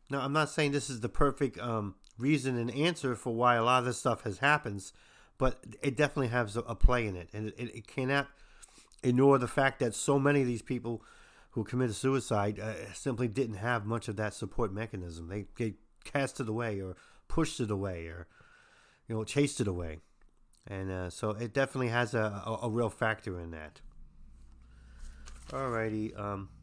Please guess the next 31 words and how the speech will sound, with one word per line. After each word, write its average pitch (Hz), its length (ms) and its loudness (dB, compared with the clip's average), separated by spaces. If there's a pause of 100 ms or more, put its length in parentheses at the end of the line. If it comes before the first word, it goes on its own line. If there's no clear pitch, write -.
(120)
as 120 200 -2
we 131 100 2
already 160 180 6
know, 165 220 6
Edgar 139 300 4
Allan 135 180 6
Poe, 151 360 4
even 135 200 2
though 139 160 10
ironically, 156 640 8
for 135 160 0
all 156 340 8
the 156 140 4
issues 160 300 -2
he 143 140 2
had 151 220 8
with 123 220 0 (400)
drinking 165 560 4
and 127 100 4
the 131 60 2
issues 139 300 0
he 135 80 4
had 131 220 8
with, 117 220 4
uh, 107 200 2 (460)
with 131 180 2
definitely 156 420 8
some 151 300 4
sort 139 240 6
of 120 80 2
depression, 123 540 2